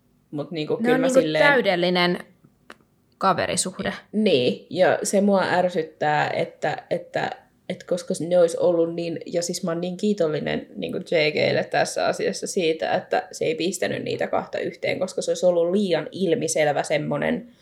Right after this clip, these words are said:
Speaker 1: "Aa joo, totta kai", semmonen, että kaikki olisi voinut
Speaker 2: Mm.
Speaker 1: veikata sen ekasta kirjasta niinku lähtien. Niin, niin mä en
Speaker 2: Niinpä.
Speaker 1: tykkää sellaisista parituksista yleensä niinku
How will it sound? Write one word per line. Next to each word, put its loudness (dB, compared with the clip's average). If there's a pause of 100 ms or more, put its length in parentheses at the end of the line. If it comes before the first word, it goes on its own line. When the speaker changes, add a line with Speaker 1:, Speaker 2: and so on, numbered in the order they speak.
(440)
Speaker 1:
"Aa -4 (120)
joo, -4 (160)
totta -4
kai", 2
semmonen, -2
että -6
kaikki 0
olisi 0
voinut -2
Speaker 2:
Mm. 2
Speaker 1:
veikata 4
sen -2
ekasta -2
kirjasta -4 (360)
niinku -6
lähtien. -4 (500)
Niin, -2
niin 2
mä 2
en 6
Speaker 2:
Niinpä. 2
Speaker 1:
tykkää 0
sellaisista 0
parituksista 0
yleensä -2
niinku -4